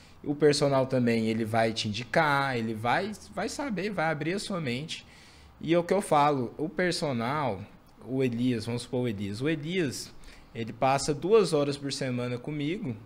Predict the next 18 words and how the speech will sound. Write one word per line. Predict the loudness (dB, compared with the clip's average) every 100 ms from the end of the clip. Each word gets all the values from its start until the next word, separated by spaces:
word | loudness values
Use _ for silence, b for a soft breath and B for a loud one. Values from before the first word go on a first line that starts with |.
| -20 -20 -14
na | -6 -6
academia. | -4 -4 -2 -2 0 -2 -4 -10 B B B B -20 -18 -8
O | -6
que | 4
eu | 4
puder | 4 -4 2 4 4
ajudar | 4 0 0 2 2
ele | 2 0
nas | 0 -2 0
outras | -2 -2 -4 -4
vinte | -4 -4
e | -2
três | -2 0
horas | 0 -2 -2
do | -6
dia | -2 -2 0
ou |
nas | 0 -2 -4 -8